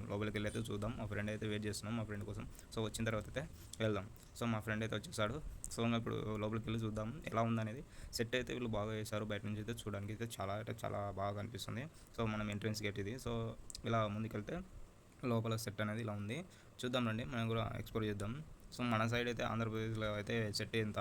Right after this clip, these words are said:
బలంగా అయితే వేయరు. So, ఎలా ఒక టెంట్ వేసి పూజ అయితే చేస్తుంటారు. So, వీళ్ళు మార్వాడీస్ కదా, కొంచెం డిఫరెంట్గా చేస్తారు. And గణేశుని అయితే బాగా ఆరాధిస్తారు వీళ్ళు. So, వీళ్ళకి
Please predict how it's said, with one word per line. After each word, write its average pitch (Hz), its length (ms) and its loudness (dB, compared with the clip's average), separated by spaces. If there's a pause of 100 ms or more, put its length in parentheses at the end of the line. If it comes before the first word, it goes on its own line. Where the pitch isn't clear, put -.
(160)
బలంగా 101 300 0
అయితే 107 180 -2
వేయరు. 101 240 -2 (100)
So, - 80 -4 (180)
ఎలా 110 120 0 (500)
ఒక 113 60 2 (120)
టెంట్ 107 200 0
వేసి 113 180 2 (100)
పూజ 107 160 0 (120)
అయితే 104 220 -4
చేస్తుంటారు. 107 440 -2
So, 123 140 0
వీళ్ళు 113 200 2 (180)
మార్వాడీస్ 107 400 0
కదా, 107 180 0
కొంచెం 110 200 0 (580)
డిఫరెంట్గా 117 380 2 (120)
చేస్తారు. 107 300 0 (120)
And 120 160 2 (240)
గణేశుని 117 580 2
అయితే 120 220 -2
బాగా 110 220 0 (520)
ఆరాధిస్తారు 107 460 2
వీళ్ళు. 104 180 -2 (180)
So, 117 60 -2 (120)
వీళ్ళకి 113 300 0